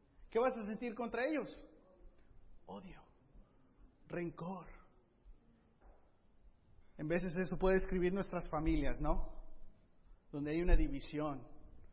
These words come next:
"Ya no vayas con tu tía, ¿por qué? Tú no vayas con tu tía." Hay una división en nuestras familias. Pero llegó al tal grado que básicamente dejaron de ser un pueblo de Dios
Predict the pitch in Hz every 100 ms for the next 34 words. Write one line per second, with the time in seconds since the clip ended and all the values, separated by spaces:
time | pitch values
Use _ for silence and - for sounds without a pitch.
0 | - 254 285 294 285 - 262 240 208 262
1 | 220 - 190 262 - 359 392 370 339 294
2 | - 277 262 208 226 - - - - -
3 | - - - - - - - - - -
4 | 143 165 175 156 135 135 - 175 170 165
5 | 127 - - - - - - - - 139
6 | 127 - 117 - 120 139 147 120 - -
7 | - - - 180 180 190 196 185 196 208
8 | 185 196 208 208 - 165 170 - 170 175
9 | 180 180 156 - 170 185 185 160 165 170
10 | 165 156 156 175 180 156 131 123